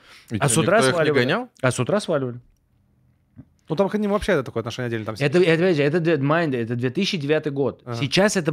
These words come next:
Speaker 2: э, сейчас они не сваливают.
Speaker 3: А.
Speaker 2: То есть сейчас,
Speaker 3: <laughs>
Speaker 2: сейчас
Speaker 3: А.
Speaker 2: помойка. Ну, сейчас уже начинается там как какой-то клинап идёт, но типа там последние пять лет, ну, просто,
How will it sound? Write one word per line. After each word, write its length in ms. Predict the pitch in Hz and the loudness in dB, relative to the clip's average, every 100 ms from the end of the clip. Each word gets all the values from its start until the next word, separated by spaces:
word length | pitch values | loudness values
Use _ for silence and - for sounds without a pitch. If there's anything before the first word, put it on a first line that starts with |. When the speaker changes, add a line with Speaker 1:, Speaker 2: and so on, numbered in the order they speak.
| 143 | 2
Speaker 2:
э, 100 | 135 | 2
сейчас 260 | - 190 202 | 4 2 4
они 160 | 196 | 4
не 80 | 185 | 4
сваливают. 540 | - 180 147 117 101 147 | 4 4 4 2 0 0
Speaker 3:
А. 160 | 143 | -4
Speaker 2:
То 100 | - | 0
есть 120 | 135 247 | 0 2
сейчас, 440 | 160 247 220 247 220 226 - | 2 2 4 4 4 2 2
Speaker 3:
<laughs> 100 | 233 | -2
Speaker 2:
сейчас 500 | 160 127 208 220 - | -2 2 2 2 0
Speaker 3:
А. 160 | 151 151 | 0 2
Speaker 2:
помойка. 520 | 160 160 143 123 120 | 4 4 4 4 0
Ну, 80 | 131 165 | 2 2
сейчас 280 | 190 175 165 | 4 2 2
уже 180 | 147 | 2
начинается 680 | 151 139 - 170 156 139 - | 2 2 0 2 2 0 -2
там 140 | 120 | -2
как 180 | 117 120 | 0 -2
какой-то 300 | 127 127 123 | 0 -2 -2
клинап 520 | - 139 156 208 254 190 | 0 0 2 2 2 0
идёт, 320 | 135 120 95 - - - | 2 2 0 -14 -16 0
но 140 | 127 | 2
типа 280 | 120 147 135 | 2 0 0
там 360 | 131 127 123 113 | 2 4 4 2
последние 640 | 117 139 147 135 135 117 - _ _ _ _ - | 2 4 2 4 2 2 -2 _ _ _ _ 2
пять 260 | 131 123 | 2 4
лет, 520 | 127 139 196 220 - _ - | 4 6 6 4 -4 _ 0
ну, 140 | 123 | 0
просто, 500 | - 120 117 - 104 | 2 0 0 0 -4